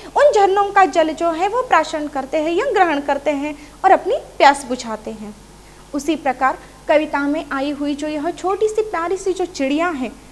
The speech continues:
वह छोटी प्यारी चिड़िया क्या करती है? जो उफनती नदी है, यानी कि जो तेज प्रवाह में बहने वाली नदी है, उसका जो बहता जल है, उस बहते जल में, जल की जो बूंदें हैं, उन बूंदों को वह क्या करती है?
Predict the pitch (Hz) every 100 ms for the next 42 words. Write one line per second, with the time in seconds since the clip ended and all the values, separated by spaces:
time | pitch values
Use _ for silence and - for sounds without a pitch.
0 | - - - - - 262 294 311 285 277
1 | 294 294 269 294 285 285 277 285 294 285
2 | 277 254 302 311 320 247 - - - 349
3 | - 381 - 466 466 480 494 622 587 427
4 | 466 466 466 359 370 381 381 415 466 440
5 | 508 539 508 480 508 508 523 508 466 480
6 | 480 480 480 440 403 403 381 285 - -
7 | - - 381 494 494 508 - 311 427 554
8 | 554 466 466 453 403 330 - - - -
9 | 539 - 262 311 302 349 554 415 370 381
10 | 392 453 - 285 349 392 466 453 285 269
11 | 294 359 427 440 494 427 381 285 - -
12 | - 392 453 370 359 339 370 359 349 311
13 | 302 - 277 277 269 302 302 - 339